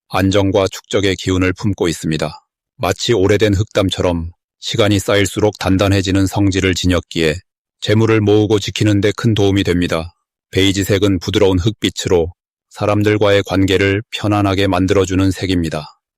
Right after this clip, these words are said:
금전적인 기회는 결국 사람을 통해 오는 법인데 이 색상은 상대방에게 신뢰와 편안함을 주어 자연스럽게 좋은 제안이나 협력의 기회를 불러옵니다. 이번 달 닭띠에게 특히 좋은 점은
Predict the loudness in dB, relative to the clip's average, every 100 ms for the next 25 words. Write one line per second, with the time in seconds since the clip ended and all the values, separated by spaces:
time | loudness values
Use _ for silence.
0 | _ -2 0 2 2 2 0 0 0 0
1 | 2 2 0 -4 -12 -6 0 0 0 -2
2 | -4 0 0 0 0 0 2 2 2 2
3 | 0 0 0 -2 -4 _ _ _ -2 0
4 | 0 -2 0 2 2 0 -4 _ _ -8
5 | -2 2 2 2 2 2 0 0 2 2
6 | 2 0 -2 -2 0 2 0 0 2 2
7 | 0 -6 _ _ -12 -2 2 2 2 0
8 | -2 -2 -2 -2 -2 0 2 0 0 0
9 | 0 0 -2 -6 -12 _ _ -10 -2 0
10 | 0 0 -2 -2 -2 0 2 0 -2 -2
11 | 0 0 -2 -6 -10 -14 _ _ _ -2
12 | 2 2 2 0 0 -4 -4 -2 0 -2
13 | -4 -8 -6 -2 0 2 2 0 -2 -4